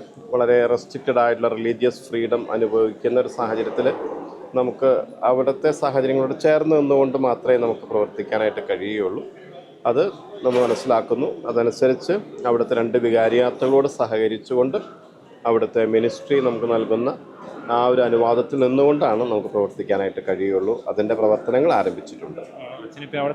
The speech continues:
Speaker 2: ചെന്നപ്പോൾ ഈ ഇവ-, അവിടെയുള്ള, ആ, വിശ്വാസികളൊക്കെ തന്നെ ഈ ക്രൈസ്തവ, ആ, വിശ്വാസങ്ങളോട് കൂടുതൽ, ആ, പ്രതിബദ്ധത പുലർത്തുന്നവരും സഭാ പരിപാടികൾ, ചടങ്ങിലൊക്കെ പങ്കെടുക്കുന്നവരൊക്കെയാണോ?
Speaker 1: തീർച്ചയായിട്ടും. നമുക്ക് ഇത്രയും ആളുകൾ, ഇപ്പോൾ കുവൈറ്റിൽ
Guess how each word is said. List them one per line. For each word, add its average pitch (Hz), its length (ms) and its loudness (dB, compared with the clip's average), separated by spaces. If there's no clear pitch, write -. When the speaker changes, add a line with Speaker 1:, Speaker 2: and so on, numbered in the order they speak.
Speaker 2:
ചെന്നപ്പോൾ 147 500 -2
ഈ 147 260 -6
ഇവ-, 151 180 -6
അവിടെയുള്ള, 147 460 2
ആ, 143 480 -4
വിശ്വാസികളൊക്കെ 147 920 0
തന്നെ 143 160 0
ഈ 147 60 0
ക്രൈസ്തവ, 139 580 0
ആ, 131 200 0
വിശ്വാസങ്ങളോട് 143 640 -2
കൂടുതൽ, 139 400 0
ആ, 127 480 -2
പ്രതിബദ്ധത 139 520 -2
പുലർത്തുന്നവരും 139 760 0
സഭാ 143 280 2
പരിപാടികൾ, 143 460 2
ചടങ്ങിലൊക്കെ 143 560 0
പങ്കെടുക്കുന്നവരൊക്കെയാണോ? 147 1080 0
Speaker 1:
തീർച്ചയായിട്ടും. 165 640 4
നമുക്ക് 139 580 4
ഇത്രയും 147 540 2
ആളുകൾ, 143 260 4
ഇപ്പോൾ 104 260 -2
കുവൈറ്റിൽ 120 460 2